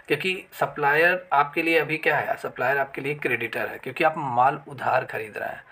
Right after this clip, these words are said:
और जिससे आप उधार में माल खरीदते हैं, cash देकर नहीं खरीद रहे हैं, आप उधार माल खरीद रहे हैं,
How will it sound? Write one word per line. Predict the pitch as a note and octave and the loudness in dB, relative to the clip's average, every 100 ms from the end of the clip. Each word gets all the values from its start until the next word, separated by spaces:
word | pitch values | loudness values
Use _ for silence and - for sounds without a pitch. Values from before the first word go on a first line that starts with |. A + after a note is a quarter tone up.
| - - - | -20 -12 0
और | C#3 | 0
जिससे | C3 C#3 - F3 E3+ | 0 -6 -4 2 4
आप | D#3+ E3 | 4 2
उधार | C3 C3+ D#3 | 2 2 2
में | D#3 | 0
माल | D3+ C#3+ | 0 0
खरीदते | D3 C#3+ B2+ - | -2 -8 -10 -8
हैं, | D3 | -4
cash | D#3 D3+ | 0 2
देकर | D#3+ D#3 D#3+ | 2 0 0
नहीं | E3+ | 0
खरीद | C#3+ A2+ | -2 -6
रहे | A2 | -2
हैं, | |
आप | A#2+ | -2
उधार | C#3+ A#2+ C3 | 0 4 4
माल | B2+ A2+ | 4 0
खरीद | - A#2+ A#2+ | -2 -12 -12
रहे | |
हैं, | - | -12